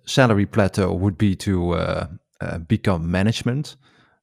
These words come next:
maybe a development manager or whatever, what have you.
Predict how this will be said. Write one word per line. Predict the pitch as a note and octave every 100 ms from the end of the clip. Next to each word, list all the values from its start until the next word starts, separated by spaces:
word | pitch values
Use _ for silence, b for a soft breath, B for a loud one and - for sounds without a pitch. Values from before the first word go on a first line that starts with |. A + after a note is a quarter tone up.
| _ -
maybe | F2+ E2+
a | G#2 E2+
development | - A2 B2+ A#2 A#2+ G#2+
manager | A#2 A#2+ A2+ G#2 A2 G#2+
or | G2+ G2+
whatever, | G#2 G#2 G2+ G2+ b b b b
what | G#2+ F#2+
have | G2+ F#2+
you. | G#2+ G#2